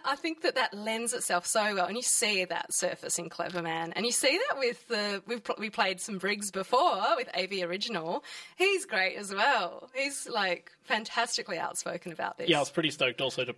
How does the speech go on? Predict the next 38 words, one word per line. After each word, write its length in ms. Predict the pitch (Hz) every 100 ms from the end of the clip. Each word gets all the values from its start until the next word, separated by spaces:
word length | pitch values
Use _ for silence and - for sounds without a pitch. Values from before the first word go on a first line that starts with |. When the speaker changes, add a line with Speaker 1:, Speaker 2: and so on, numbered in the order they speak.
| -
Speaker 2:
see 180 | - 117
Briggs 280 | - 123 -
pop 200 | 135 120
up 140 | 117 -
as 240 | 120 113
a 200 | 110 113
character 420 | - 127 120 -
within 160 | 120 349
Speaker 1:
Yeah. 380 | 403 403 415 403 339 -
Speaker 2:
the 60 | -
Clever 0 |
Man 420 | 659 698 - -
universe. 360 | 480 - - - -
Speaker 1:
<laughs> 100 | 277
In 80 | 277
a 40 |
Speaker 2:
Uh, 40 |
Speaker 1:
boxing 320 | 254 320 403 349
ring, 200 | 294 269
no 120 | 226
less. 500 | 214 185 - - - -
Speaker 2:
Yeah, 80 | 156 -
he 60 | 139
does 160 | 175 170
some 100 | 160
pretty 180 | 170 151
awesome 260 | 139 143
wrestling 360 | 131 123 131 120
moves 260 | 117 117
in 60 | 123
his, 100 | 127
Speaker 1:
<laughs> 40 |
Oh, 0 |
Speaker 2:
uh, 260 | - - 120
Speaker 1:
yeah, 60 | -
Speaker 2:
opening 280 | - - -
appearance. 60 | 330 320 349
Speaker 1:
totally. 180 | 247 208